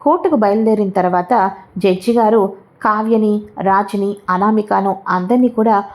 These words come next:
బోనులో అయితే ప్రవేశపెట్టడం జరుగుతుంది. అనామిక, "యువర్ ఆనర్, తిను నా కాబోయే భర్తని కావాలనే టార్గెట్ చేశాడు. యాక్చువల్‌గా తిన ఇంట్లో కళ్యాణి నేను పెళ్లి చేసుకుని విడాకులు ఇచ్చాను. తన తమ్ముడు జీవితానికి అన్యాయం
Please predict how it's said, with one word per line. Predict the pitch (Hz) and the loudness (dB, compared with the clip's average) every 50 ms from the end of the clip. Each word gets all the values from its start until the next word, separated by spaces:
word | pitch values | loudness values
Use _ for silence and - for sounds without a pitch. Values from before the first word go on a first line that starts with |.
| - _ _ - | -20 _ _ -2
బోనులో | 202 214 247 277 302 311 285 | 2 2 2 2 2 2 2
అయితే | 247 214 196 - 208 214 | 2 0 0 0 0 0
ప్రవేశపెట్టడం | 214 - 185 180 202 214 - 220 - 185 180 175 196 214 | 0 0 2 2 2 0 -2 -4 -4 -4 -2 -2 -2 0
జరుగుతుంది. | 214 208 196 190 190 202 - 196 196 196 202 196 - - - - | 0 0 0 0 0 -2 -2 -2 0 0 0 0 -2 -6 -4 -2
అనామిక, | 185 185 202 220 226 226 208 - - 220 214 190 202 202 - - - _ _ - | -2 0 0 0 0 0 -2 0 0 0 0 0 -2 -4 -8 -20 -20 _ _ 0
"యువర్ | 240 240 220 202 | 2 2 4 2
ఆనర్, | 190 190 196 214 220 214 214 214 - _ _ _ | 2 2 2 2 2 0 0 -4 -16 _ _ _
తిను | 262 240 214 208 226 | 2 2 4 4 2
నా | 247 240 233 | 2 2 0
కాబోయే | 220 226 - 202 190 185 196 220 240 247 247 233 | -2 -2 -2 0 0 0 2 2 0 2 2 0
భర్తని | 190 185 185 185 190 - 220 233 247 240 226 226 - - _ _ _ - | 2 0 -2 -2 0 0 0 2 2 0 0 -4 -6 -12 _ _ _ -4
కావాలనే | 233 214 226 247 285 285 277 247 220 220 | -2 0 0 2 2 2 2 2 0 -2
టార్గెట్ | 226 226 214 185 185 190 202 226 226 226 226 | 0 0 0 -2 0 0 -2 -2 -2 0 -2
చేశాడు. | 214 208 - 208 208 208 196 - - - - - - | -2 0 0 0 2 2 0 -2 -4 -12 -12 -6 -2
యాక్చువల్‌గా | - 185 208 - - - 226 220 220 233 233 214 208 214 - - - _ | -2 -2 -2 -4 -4 -2 0 0 2 2 2 2 0 -2 -8 -18 -6 _
తిన | - 247 233 | 0 0 2
ఇంట్లో | 226 208 196 202 208 - 254 254 254 | 2 0 -2 -2 -4 -2 0 0 0
కళ్యాణి | 254 - 202 190 196 214 240 247 247 240 | 0 0 0 0 2 2 2 2 2 2
నేను | 226 214 208 220 | 2 2 0 0
పెళ్లి | 214 214 208 190 202 226 226 254 | 0 0 0 0 0 0 0 0
చేసుకుని | 240 240 - - - 208 226 226 | -2 -2 -2 -4 -2 0 2 2
విడాకులు | 208 196 214 233 247 - 240 226 | 2 2 2 0 0 0 0 -2
ఇచ్చాను. | 214 220 - 214 208 208 208 180 - - - - - - 247 | -2 -2 -2 -2 0 0 -2 -4 -6 -12 -20 -20 -6 -4 -2
తన | 233 | -2
తమ్ముడు | 226 226 214 202 202 208 247 269 277 | -2 -2 -2 -2 0 0 2 0 0
జీవితానికి | 214 226 240 233 226 240 226 233 226 240 | 2 2 0 0 2 0 0 0 0 0
అన్యాయం | 220 190 190 196 214 240 254 262 254 | 0 0 -2 -2 0 0 2 0 2